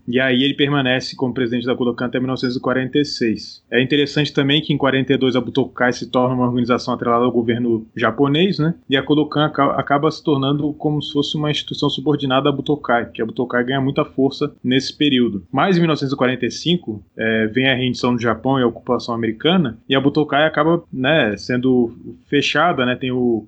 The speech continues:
encerramento das aulas de artes marciais nas escolas e universidades, né?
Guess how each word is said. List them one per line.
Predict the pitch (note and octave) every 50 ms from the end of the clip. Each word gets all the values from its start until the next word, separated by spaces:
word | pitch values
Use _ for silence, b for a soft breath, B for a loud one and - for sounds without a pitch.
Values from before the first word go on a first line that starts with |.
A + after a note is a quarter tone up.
| _ -
encerramento | - A#2 A#2+ - - B2+ B2 B2 A#2+ A#2 B2 C#3 C#3 - C3
das | B2+ A#2+ A2
aulas | B2 A#2+ B2+ B2+ A#2 A2 G#2
de | A2 A2+ A2 G#2+
artes | G2+ G2+ A#2 A#2 - -
marciais | A#2 G#2+ G2+ - - - A#2+ A2+ A#2 A2
nas | A2+ A2+ G#2 G#2+
escolas | F#2+ - - - A#2+ A#2 A#2+ G#2 A2
e |
universidades, | A2+ A2 G#2+ A2 G#2 - - A2 G#2 G#2+ B2+ D3+ D3 B2+ A2+
né? | A2 A2+ B2+ C#3+